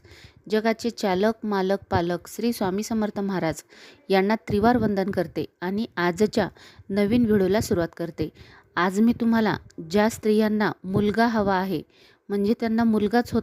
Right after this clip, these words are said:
नाहीत, सतत मुली होत आहेत, त्यांच्यासाठी मी सेवा सांगणार आहे. या चातुर्मासामध्ये आपल्याला या सेवा करायला खूप त्याचा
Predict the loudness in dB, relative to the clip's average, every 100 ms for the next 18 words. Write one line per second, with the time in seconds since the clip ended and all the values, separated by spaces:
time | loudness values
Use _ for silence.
0 | -4 -4 -2 -4 -6 -6 -4 -4 -2 -2
1 | 2 2 2 0 -4 -4 -8 -20 -20 -18
2 | -4 -2 0 0 -2 -2 0 0 0 0
3 | 0 -2 -6 -4 -4 -6 -8 -12 -20 _
4 | -8 0 2 2 0 0 -2 -2 0 0
5 | 0 0 -2 -4 -6 0 2 2 0 -2
6 | -2 -2 -2 0 0 2 0 -4 -18 -20
7 | -4 -4 -2 -4 -2